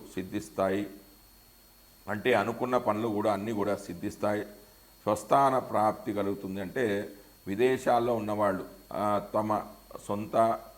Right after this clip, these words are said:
రాష్ట్రాలు కానీ సొంత ప్రాంతాలకు వెళ్ళడానికి కానీ ఇది చాలా అనుకూలము ఉంటుంది. ఆరోగ్యం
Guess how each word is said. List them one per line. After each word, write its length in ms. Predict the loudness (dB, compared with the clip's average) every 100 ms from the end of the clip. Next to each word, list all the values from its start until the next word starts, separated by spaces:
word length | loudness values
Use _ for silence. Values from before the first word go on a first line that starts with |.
| -6
రాష్ట్రాలు 520 | -4 -4 -4 -2 -2
కానీ 320 | -2 -6 -8 -10 -8
సొంత 220 | -8 -4
ప్రాంతాలకు 880 | -4 -2 -4 -4 -4 -2 -2 -4 -6
వెళ్ళడానికి 540 | -6 -4 -4 -4 -6
కానీ 300 | -6 -6 -8 -12 -18 -20 -12
ఇది 180 | -8 -4 2
చాలా 260 | 2 4
అనుకూలము 680 | 0 -2 -2 -2 -2 -4 -8 -12 -20 -20 -16 -10
ఉంటుంది. 400 | -6 -4 -4 -4
ఆరోగ్యం 560 | 2 4 4 2 -2